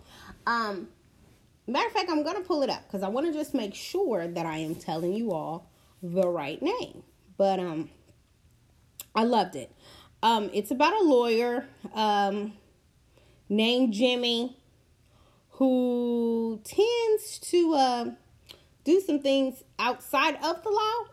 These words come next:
as a lawyer, but it's really good. So I do recommend if you're looking for something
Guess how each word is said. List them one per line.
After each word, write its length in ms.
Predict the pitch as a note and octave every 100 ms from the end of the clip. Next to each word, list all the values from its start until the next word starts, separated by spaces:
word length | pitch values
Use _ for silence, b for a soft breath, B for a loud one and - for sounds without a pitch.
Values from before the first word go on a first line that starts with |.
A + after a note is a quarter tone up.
| -
as 180 | A#3+ C4
a 80 | C#4
lawyer, 580 | C#4+ C4+ D4 D4 G4 - -
but 340 | F#3 G3+ A#3 -
it's 200 | C4 C4+
really 220 | G#3 F3+
good. 300 | D#3+ C3+ - b b b
So 160 | -
I 120 | A#3+ A#3+
do 180 | B3+
recommend 800 | B3+ B3+ C#4+ B3 A3+ G#3+ G3+ F#3+ -
if 180 | G#3+ G#3
you're 220 | A#3 G#3+
looking 400 | G3+ B3+ - D4
for 160 | D4 C#4
something 720 | C4+ B3 A#3+ B3 A3 A3 G#3+